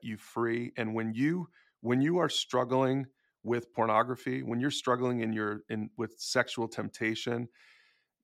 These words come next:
he, the enemy loves it because he wants to make you impotent, right, John? That's a, that's kind of a word that is related to all of this, impotence, and we mean that in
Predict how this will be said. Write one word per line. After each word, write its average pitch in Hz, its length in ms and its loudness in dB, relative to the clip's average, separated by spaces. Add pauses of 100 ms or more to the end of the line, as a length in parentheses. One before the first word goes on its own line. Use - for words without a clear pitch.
(160)
he, - 360 -6 (400)
the 127 180 2
enemy 147 300 6
loves 120 340 8
it 180 160 4 (160)
because 127 340 0
he 170 160 -2
wants 143 340 2
to 123 100 2
make 117 320 0
you 113 200 -2 (120)
impotent, 110 680 -2
right, 123 200 4
John? 127 180 2
That's 139 220 4
a, 127 180 4
that's 135 180 2
kind 147 160 4
of 127 80 2
a 113 60 6
word 113 480 4
that 113 280 0
is 104 180 -6
related 107 420 -2
to 107 80 -4
all 113 160 2
of 113 60 -2
this, 120 220 -2
impotence, 117 580 -2
and 113 120 -4
we 117 120 -2
mean 127 260 2
that 110 220 4
in 107 180 0